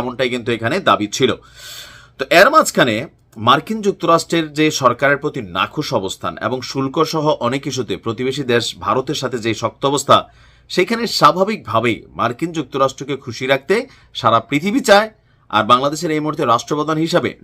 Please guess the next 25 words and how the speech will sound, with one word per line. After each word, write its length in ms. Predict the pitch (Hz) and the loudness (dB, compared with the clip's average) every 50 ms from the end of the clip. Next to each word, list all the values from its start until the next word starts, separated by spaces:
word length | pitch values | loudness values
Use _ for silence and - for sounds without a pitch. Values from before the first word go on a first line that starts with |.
| 80 82 | -4 -2
ডক্টর 260 | 113 113 - - 147 143 | -2 -2 0 0 0 2
ইউনূস 220 | 147 160 170 196 196 - _ _ _ _ _ _ - | 2 2 2 0 -2 -6 _ _ _ _ _ _ 2
অবশ্যই 400 | 143 180 254 277 - 254 202 - | 2 2 2 0 -4 -4 0 2
চাইবে 240 | 165 127 113 104 123 131 139 123 | 2 2 2 2 -2 -4 -4 -4
দুই 120 | 131 123 113 131 | -4 -2 0 2
কারণে। 240 | 131 135 139 170 240 240 - _ _ _ _ _ _ _ | 2 2 2 0 -2 -4 -8 _ _ _ _ _ _ _
একটা 220 | 123 127 - - 147 147 | -2 -2 0 2 2 2
হচ্ছে, 220 | 151 151 - 180 185 214 - _ _ _ _ _ _ _ _ - | 0 0 0 -2 -2 -2 -4 _ _ _ _ _ _ _ _ 2
আহ, 220 | - 113 117 117 117 - - | 6 6 8 6 6 2 0
তিনি 140 | 143 180 196 180 | -2 0 2 2
যেই 120 | 180 160 151 - | 2 2 0 -2
সময়টায় 340 | 165 160 156 160 156 131 - | -6 -6 -4 -4 -4 -4 -4
ক্ষমতায় 420 | - 107 113 120 - 127 113 95 92 | -4 -4 -4 0 2 2 4 2 2
আছেন, 220 | - - 117 95 73 - - | 0 -4 -6 -8 -8 -10 -12
কোনো 140 | 139 143 - - - | -8 -8 -6 -2 0
কারণে 220 | 165 139 123 117 - - | 0 0 0 0 -2 -4
তাকে 140 | 107 107 123 120 | -6 -6 -6 -6
যদি 100 | 123 127 117 | -6 -8 -8
উৎখাত 280 | - - - 139 123 - - | -10 -4 -2 -2 -2 -2 0
করা 140 | 127 113 107 104 | 2 4 4 4
হয় 120 | 104 98 110 | 0 -4 -6
কোনো 120 | 107 107 101 117 | -8 -8 -6 -6
পরিকল্পনা 460 | 117 110 104 113 110 104 113 113 113 110 | -4 -4 -2 -4 -4 -4 -2 -4 -2 0
করে, 100 | 123 127 147 185 - - - _ _ _ _ _ 82 95 | 2 2 2 2 0 -4 -14 _ _ _ _ _ -2 2
মান, 220 | 113 139 147 151 | 2 4 4 2